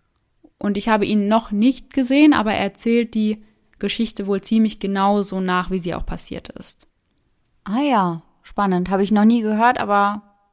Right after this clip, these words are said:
Speaker 2: dann können wir uns den ja auch noch auf die
Speaker 1: Ja,
Speaker 2: Liste schreiben.
Speaker 1: ja. Weil dort werden dann auch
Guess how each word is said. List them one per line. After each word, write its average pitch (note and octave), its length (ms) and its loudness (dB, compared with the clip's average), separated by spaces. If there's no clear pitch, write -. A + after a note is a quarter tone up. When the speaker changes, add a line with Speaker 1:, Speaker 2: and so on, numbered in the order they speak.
Speaker 2:
dann F#3+ 160 -8
können G3 180 -4
wir G3 80 -6
uns F#3 180 -8
den G3 160 -4
ja G3 120 -6
auch G3+ 60 -2
noch G#3+ 140 2
auf E3+ 160 -6
die G3 140 -8
Speaker 1:
Ja, F3+ 120 -6
Speaker 2:
Liste F3+ 220 -12
schreiben. - 280 -10
Speaker 1:
ja. F3+ 140 -6
Weil G3 180 0
dort G3+ 200 2
werden G#3 180 2
dann G3+ 120 -2
auch F#3+ 260 -6